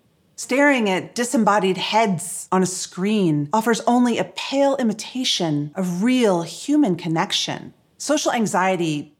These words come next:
only makes this worse. When you have a camera <laughs> in your face, that can really trigger your social anxiety. It takes energy to be on. So the key to managing remote work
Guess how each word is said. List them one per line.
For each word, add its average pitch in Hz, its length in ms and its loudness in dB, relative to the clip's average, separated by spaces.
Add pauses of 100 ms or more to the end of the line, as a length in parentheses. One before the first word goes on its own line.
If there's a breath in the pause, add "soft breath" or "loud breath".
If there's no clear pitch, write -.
only 220 240 2
makes 170 240 0
this - 260 -6
worse. - 480 -10 (520)
When 240 160 2
you 262 80 2
have 254 440 -2
a 214 60 -4
camera 214 760 2
<laughs> - 40 -8
in 196 200 2
your 175 140 0
face, - 800 -4 (200)
that 254 160 -2
can 220 200 2
really 220 400 2
trigger 165 560 -2
your 160 80 -2
social 147 380 -2
anxiety. 131 640 -6 (260)
It - 160 -6
takes - 400 -4
energy 202 600 0 (180)
to - 100 -4
be 156 220 0
on. 131 400 -2 (280)
So 208 340 0
the 175 100 -6
key 214 420 0
to - 160 0
managing 180 540 4
remote 156 340 0
work 175 400 -4